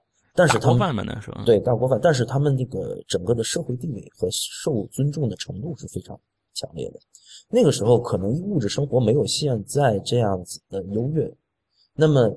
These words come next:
Speaker 1: 但是他们会表达尊重的方法和现在也不一样，他们会，可能会收到患者从乡下带来的一些土特产，会收到自己种的西瓜，
Speaker 2: 对。
Speaker 1: 自己种的瓜果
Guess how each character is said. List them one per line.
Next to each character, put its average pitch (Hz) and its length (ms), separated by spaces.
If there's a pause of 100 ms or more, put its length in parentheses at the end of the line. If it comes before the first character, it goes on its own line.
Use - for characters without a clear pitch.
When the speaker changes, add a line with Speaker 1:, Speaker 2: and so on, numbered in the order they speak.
(140)
Speaker 1:
但 160 120
是 135 180
他 139 140
们 147 120
会 143 200 (240)
表 90 340
达 95 200
尊 160 220
重 196 160
的 98 100
方 170 220
法 120 140
和 98 240
现 113 180
在 104 160
也 101 120
不 95 140
一 87 100
样， - 160 (420)
他 160 100
们 170 120
会， 165 180
可 - 220
能 90 260
会 110 260
收 104 240
到 95 480 (120)
患 110 300
者 87 200
从 104 440
乡 135 280
下 135 180
带 120 200
来 90 100
的 92 120
一 107 100
些 113 200 (320)
土 95 140
特 160 160
产， - 160 (760)
会 151 100
收 123 220
到 123 380
自 185 160
己 101 280
种 151 300
的 87 200
西 160 280
瓜， - 160
Speaker 2:
对。 - 80 (480)
Speaker 1:
自 196 160
己 - 220
种 147 260
的 - 80 (880)
瓜 170 240
果 - 340